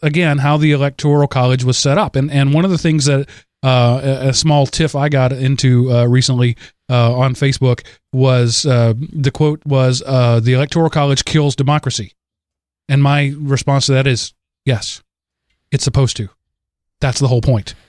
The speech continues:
It does kill democracy in support of republic. And to the republic for which it stands. You, you've said that thousands of times in your life. It's not, and to the dem-, democracy for which it stands.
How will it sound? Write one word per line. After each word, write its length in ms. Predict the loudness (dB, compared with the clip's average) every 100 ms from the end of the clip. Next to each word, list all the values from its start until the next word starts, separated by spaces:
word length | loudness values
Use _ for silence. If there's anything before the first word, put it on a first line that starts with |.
| _ _ _ -4
It 200 | -4 0
does 220 | -2 -2
kill 200 | -2 -2
democracy 640 | 0 -2 -2 -4 -6 -6 -2
in 180 | -2
support 420 | 0 0 0 0 0
of 380 | 0 0 -4 _
republic. 480 | -4 -2 -4 -4 -10 -20 _ _ _ _ _
And 200 | -2 0 2
to 180 | 0
the 100 | 2
republic 580 | 0 0 -2 -2 -2 -4 -20 _
for 220 | -4 0 2
which 200 | 0 -2
it 140 | -4
stands. 540 | -2 -2 -2 -6 -12 -14 _ _ _
You, 120 | -2 0 0
you've 180 | -2 -2
said 220 | -4 -2
that 180 | -6 -2
thousands 460 | 0 2 2 2
of 80 | 0
times 400 | 0 0 0 0
in 120 | 0
your 140 | 0 0
life. 240 | -2 -2
It's 160 | -4 0
not, 260 | 0 -2 -2
and 200 | -2 0
to 120 | 0
the 80 | 0
dem-, 260 | -2 -4 -4
democracy 580 | 0 0 -2 -2 -2
for 120 | 0 0
which 180 | 0 -2
it 80 |
stands. 340 | -2 -4 -4